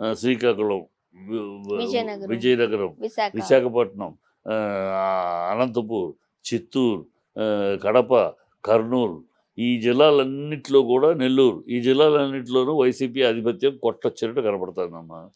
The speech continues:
Speaker 2: అవును.
Speaker 1: ఆ, క-, గోదావరి జిల్లాల్లో ప-, బ-,
Speaker 2: టీడీపీకి పట్టు ఎక్కువ ఉంది, మనం కూడా ఆ రిపోర్ట్లో
Speaker 1: అదే, పట్టు
Speaker 2: చూసాం.
Speaker 1: ఎక్కువ ఉంది.
Speaker 2: రైట్.
Speaker 1: పట్టు ఎక్కువ షేరు, అంటే స్వీప్ కాదు.
Speaker 2: Hmm.
Speaker 1: ఇప్పుడు కర్నూలు, కడప లాంటిలో స్వీప్,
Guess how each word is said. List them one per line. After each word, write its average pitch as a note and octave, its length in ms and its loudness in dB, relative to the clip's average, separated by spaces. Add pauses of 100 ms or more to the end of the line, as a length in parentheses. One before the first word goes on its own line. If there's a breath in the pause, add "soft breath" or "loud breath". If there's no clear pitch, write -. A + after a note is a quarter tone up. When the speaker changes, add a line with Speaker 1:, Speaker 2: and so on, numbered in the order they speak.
(140)
Speaker 2:
అవును. E3+ 380 -12
Speaker 1:
ఆ, A#2 300 -2
క-, G#2 500 -4
గోదావరి D#3 520 6
జిల్లాల్లో C3+ 580 2 (680)
ప-, G#2 220 4
బ-, F2 280 -2
Speaker 2:
టీడీపీకి D#4+ 460 -2
పట్టు C#4 240 2
ఎక్కువ C4+ 180 0
ఉంది, A3 100 -2
మనం A3+ 240 2
కూడా D4+ 140 6
ఆ C#4+ 40 6
రిపోర్ట్లో C4+ 280 4
Speaker 1:
అదే, D#4 180 6
పట్టు - 80 0
Speaker 2:
చూసాం. - 240 6
Speaker 1:
ఎక్కువ C3 180 0
ఉంది. G#2+ 120 0
Speaker 2:
రైట్. F#2 140 -6 (180)
Speaker 1:
పట్టు C3+ 180 4
ఎక్కువ E3 140 6
షేరు, C#3 500 4
అంటే B2+ 360 4
స్వీప్ F#3 380 0
కాదు. G2 380 2
Speaker 2:
Hmm. G#3 160 -12
Speaker 1:
ఇప్పుడు A#2 200 -2
కర్నూలు, D3 380 2
కడప D#3 260 2
లాంటిలో D#3+ 400 2
స్వీప్, - 400 -2